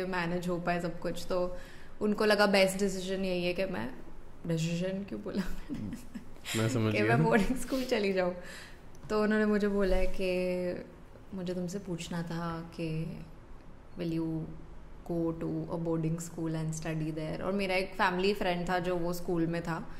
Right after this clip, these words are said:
Speaker 1: तो उनको लगा कि at least मेरे पास company है, मैं completely अके-, अकेले नहीं रहने वाली हूँ। तो मैं तो रोने लग गई। मैंने बोला, "मैंने कुछ किया ही नहीं है, पर आप मुझे क्यों भेज रहे हो?" <laughs> तो,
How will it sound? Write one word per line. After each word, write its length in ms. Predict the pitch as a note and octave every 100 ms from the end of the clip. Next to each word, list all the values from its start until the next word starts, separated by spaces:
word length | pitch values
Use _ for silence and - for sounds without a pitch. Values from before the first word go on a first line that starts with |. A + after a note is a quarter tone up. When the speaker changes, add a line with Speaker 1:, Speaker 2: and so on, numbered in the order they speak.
| - - -
Speaker 1:
तो 60 | F#3+
उनको 160 | F#3+
लगा 180 | G#3+ G#3
कि 180 | A#3+ A#3
at 60 |
least 280 | G#3+ A3 G#3+
मेरे 140 | G#3+ G3
पास 300 | G3 G3 -
company 460 | G3+ F3+ G3+ G#3 G#3
है, 120 | G3
मैं 120 | G3+
completely 580 | G3 F#3+ F#3+ F#3 G3 G3
अके-, 540 | F#3+ F3+ E3+ - -
अकेले 440 | G3 - F#3 F3 F3+
नहीं 200 | F3 F3
रहने 220 | E3 D#3+
वाली 240 | D#3+ D#3
हूँ। 180 | A3 C4+ - - - - - - - - - - - - - - - -
तो 100 | F#3+
मैं 300 | F#3 E3+ E3+
तो 100 | F#3+
रोने 240 | F3 E3+
लग 220 | E3 D#3+
गई। 180 | D#3+ - - - - - - - -
मैंने 160 | F3 F3
बोला, 200 | F#3 G3
"मैंने 260 | G3 G3
कुछ 220 | G#3 A#3+
किया 300 | - C4 A#3+
ही 120 | B3+ C4
नहीं 200 | C4+ C4
है, 180 | C4+
पर 60 | A#3+
आप 320 | A3+ A3+ -
मुझे 340 | A#3+ A#3+ C#4 C4+
क्यों 340 | D#4 D4+ D4
भेज 400 | - C#4+ - - -
रहे 80 | D4
हो?" 360 | - - -
<laughs> 840 | - - - - D#4+ D4+ - - E4+
तो, 360 | - - G#4+